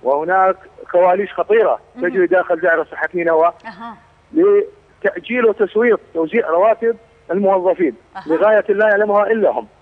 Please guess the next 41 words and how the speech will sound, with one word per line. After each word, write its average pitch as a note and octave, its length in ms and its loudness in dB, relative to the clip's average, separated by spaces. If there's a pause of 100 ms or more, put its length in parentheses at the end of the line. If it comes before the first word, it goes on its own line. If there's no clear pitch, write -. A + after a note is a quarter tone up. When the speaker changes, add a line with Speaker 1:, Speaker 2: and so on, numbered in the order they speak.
(240)
Speaker 2:
طيب. D#3+ 160 -8 (240)
آه، C#4 140 4
Speaker 1:
ولكسب F#3+ 220 0
Speaker 2:
يعني A#3+ 200 0
Speaker 1:
الوقت. F3+ 300 2 (140)
Speaker 2:
هاي D#4 240 2
هسه - 160 -8
المفروض D#4 340 -8
انه D#4 260 -8
هاي E4 80 -4
الوزاره C#4 400 -2
هسه G#3 160 -14
تسمع G#3 360 -14
القضيه، F#3 440 -10
وزاره G#3 380 -4
الصحه، C4+ 440 -6 (420)
باعتباركم B3 500 -4
ما D4+ 120 -2
معقول G#4 280 -4
لحد B3+ 240 -6
ما A3+ 200 -6
وصل G3+ 260 -8
الصوت، F3+ 320 -12
احنا D4+ 180 -8
صار E4+ 220 -4
لنا D4+ 140 -6
شغلنا F4 280 -2
نحكي G#3+ 160 -2
Speaker 1:
الان، C4+ 300 4
Speaker 2:
بالقضيه. D#3+ 240 -12
Speaker 1:
الان G3+ 540 0
هم، A#3 340 0
هم A3+ 280 0
بعد A3 260 0
ان G#3 120 -2
كانوا A3 260 2
يتذرعون G#3 640 2
بوجود G#3+ 340 -2
اخطاء، F#3 440 0
ووجود، F3 420 0
آه، F#3 320 2